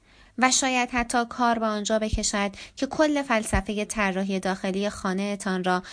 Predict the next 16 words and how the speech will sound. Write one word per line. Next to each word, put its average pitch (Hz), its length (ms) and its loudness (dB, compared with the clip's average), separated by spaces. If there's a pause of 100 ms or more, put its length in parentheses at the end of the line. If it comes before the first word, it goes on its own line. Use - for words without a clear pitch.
(160)
به 262 100 2
خاطر 247 400 -2
انگشت 220 480 -2
کوچک 208 440 -2
کوفته‌تان 190 960 -2
زیر 196 240 0
سوال 151 340 0
ببرید. - 600 -6 (240)
"کدوم 427 360 -2
احمقی 214 420 0
میزو 175 220 -2
اینجا 160 320 -2
میذاره 156 320 -2
آخه؟ - 400 -4 (280)
اه." - 140 -2 (1500)
اما 311 540 2